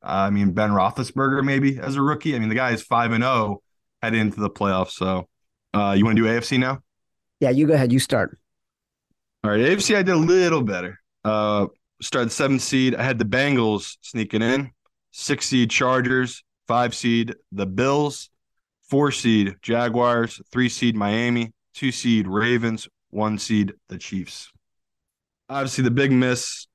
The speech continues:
Speaker 1: I had, uh, Miami overtaking the Bills, winning their division. Bills clearly cream of the crop this season. I mean, there was a couple games, Josh Allen didn't play that well. Defense picked them up and vice versa. They were just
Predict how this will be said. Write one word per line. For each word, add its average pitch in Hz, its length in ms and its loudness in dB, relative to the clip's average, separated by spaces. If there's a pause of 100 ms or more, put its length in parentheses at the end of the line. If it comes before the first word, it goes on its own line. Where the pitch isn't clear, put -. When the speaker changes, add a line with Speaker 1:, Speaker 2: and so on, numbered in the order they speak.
Speaker 1:
I 113 120 -2
had, 117 220 2
uh, 104 480 0
Miami 113 600 -2 (260)
overtaking 117 540 -2
the 104 80 -4
Bills, 110 480 0
winning 110 200 -2
their 104 100 0
division. 113 560 0 (640)
Bills 139 240 -6 (100)
clearly 147 520 0 (600)
cream 151 200 0
of 127 40 4
the 113 60 2
crop - 300 -2
this 98 160 -12
season. 101 300 -4
I - 20 2
mean, 101 160 4
there 117 80 4
was 123 80 2
a 123 60 2
couple 127 300 -2
games, 113 460 0
Josh 117 320 -2
Allen 110 200 0
didn't 104 200 -4
play 110 120 0
that 101 180 0
well. 104 460 0
Defense 107 400 -2
picked - 220 -8
them 101 160 2
up 101 200 0
and 95 120 -4
vice 95 220 -2
versa. 92 360 -8
They 101 140 4
were 104 100 4
just 104 420 0